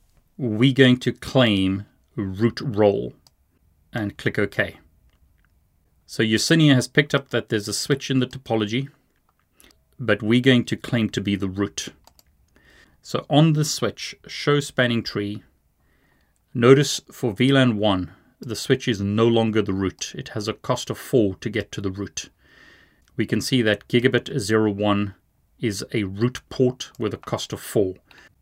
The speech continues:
Previously, the port was a designated port when the switch was the root. So we've changed the role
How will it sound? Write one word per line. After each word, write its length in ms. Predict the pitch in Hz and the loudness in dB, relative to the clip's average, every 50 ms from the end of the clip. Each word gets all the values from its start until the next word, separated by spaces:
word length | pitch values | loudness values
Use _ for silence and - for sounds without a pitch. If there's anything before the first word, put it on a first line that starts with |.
| _ _ _ _ - | _ _ _ _ 0
Previously, 840 | - 143 143 135 123 123 110 101 - - - 98 98 101 98 95 - _ _ _ _ _ _ _ _ | 2 4 4 4 2 0 0 -2 -2 -6 -8 -8 -8 -8 -10 -14 -16 _ _ _ _ _ _ _ _
the 100 | - 113 | -8 -8
port 440 | - _ - - 139 131 123 127 - | -8 _ 2 4 6 6 6 4 -2
was 200 | 123 113 101 95 | -4 -2 -2 -2
a 60 | 104 | -4
designated 760 | 98 - - - 113 107 113 113 104 107 107 101 101 - _ | -8 -4 -2 0 0 0 0 -2 0 0 0 0 -2 -4 _
port 340 | - - 127 107 98 - - - | -2 0 0 0 0 -2 -6 -10
when 640 | 156 120 104 101 107 107 107 110 110 117 120 117 - _ _ _ _ _ _ _ _ _ _ | -10 -10 -10 -6 -4 -2 0 0 0 0 -2 -4 -8 _ _ _ _ _ _ _ _ _ _
the 120 | - 107 | -6 -4
switch 500 | - - - 127 113 - - - - - - - | -4 -2 -2 -2 -4 -4 -6 -14 -14 -16 -18 -16
was 360 | 311 196 120 101 104 101 95 | -12 -8 -4 -2 -2 -2 -2
the 140 | - 110 98 | -4 -4 -4
root. 440 | 98 98 101 95 - - - - - _ _ _ _ _ _ _ _ _ _ _ _ _ _ _ _ _ - | -2 -2 -4 -4 -4 -6 -10 -10 -12 _ _ _ _ _ _ _ _ _ _ _ _ _ _ _ _ _ -14
So 140 | - - 107 | -8 -4 -2
we've 180 | 104 107 98 | -2 -2 -2
changed 520 | - - - 139 135 131 135 127 - - - | -4 -2 2 4 6 6 4 4 2 -2 -6
the 80 | 107 | -6
role 640 | 101 98 98 107 113 113 107 101 98 101 117 135 131 | -6 -2 2 4 6 6 6 6 4 2 -2 -4 -4